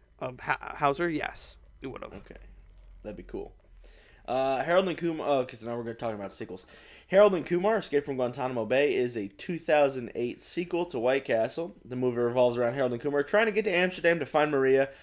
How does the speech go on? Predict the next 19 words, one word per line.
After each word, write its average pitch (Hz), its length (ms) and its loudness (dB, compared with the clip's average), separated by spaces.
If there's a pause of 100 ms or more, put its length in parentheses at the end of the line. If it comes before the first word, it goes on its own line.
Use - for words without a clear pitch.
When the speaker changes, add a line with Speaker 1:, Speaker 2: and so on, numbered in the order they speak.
(120)
Speaker 2:
but - 80 0
when 135 140 2
the 120 60 -4
two 175 180 4
are 165 40 4
mistaken 151 400 2
for 127 100 -4
terrorists 151 600 8
on 127 160 4
the 117 80 -2
plane, 170 380 4
they 147 100 8
are 120 140 6
sent 147 260 2
to 143 80 -2
Guantanamo 135 460 2
Bay 127 400 4 (280)
detention 131 360 0
camp. 120 240 0